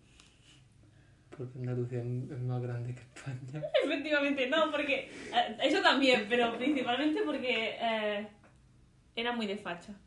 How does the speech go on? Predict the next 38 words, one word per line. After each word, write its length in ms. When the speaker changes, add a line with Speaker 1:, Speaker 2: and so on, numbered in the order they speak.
Speaker 2:
¿Has 120
visto 220
el 80
TikTok 380
que 80
decían, 380
"Buah, 320
los 160
de 80
los 160
turistas 500
que 100
van 160
con 140
su 140
mascarilla, 800
con 220
la, 220
<laughs> 220
con 120
la 80
bandera 320
de 140
España"? 240
Speaker 1:
Hombre, 360
ahora, 300
Speaker 2:
Y 60
Speaker 1:
ahora, 520
ahora 640
es 100
el 120
mayor 360
detector 580
de 140
la, 120
de 280
la 80
historia. 760